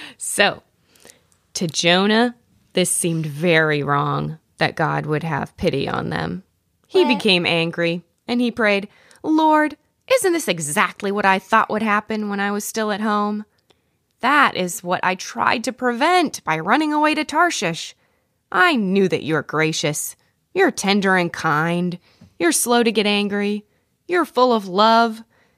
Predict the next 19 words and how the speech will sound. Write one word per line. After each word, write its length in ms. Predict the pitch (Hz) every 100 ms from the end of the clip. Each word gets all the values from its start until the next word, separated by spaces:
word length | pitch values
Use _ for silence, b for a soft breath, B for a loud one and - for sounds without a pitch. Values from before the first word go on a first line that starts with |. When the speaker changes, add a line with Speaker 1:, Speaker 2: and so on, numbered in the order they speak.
| _
Speaker 1:
You're 180 | - 277
a 40 | 208
God 320 | 262 277 277
who 80 | 269
takes 280 | 294 247
pity 360 | - 381 392 330
on 200 | 269 226
people. 540 | 220 185 175 135 170 - _ _ _
You 120 | 370
don't 180 | 359 214
want 180 | 226 254
to 40 |
destroy 580 | 269 - - 359 370 359
them. 400 | 254 190 160 170 _ _ _ _ _ _ _
Lord, 440 | 285 277 277 269 277 _ _ _ _
take 320 | - 453 370 240
away 240 | 180 170
my 160 | 180 175
life. 560 | 190 190 196 202 -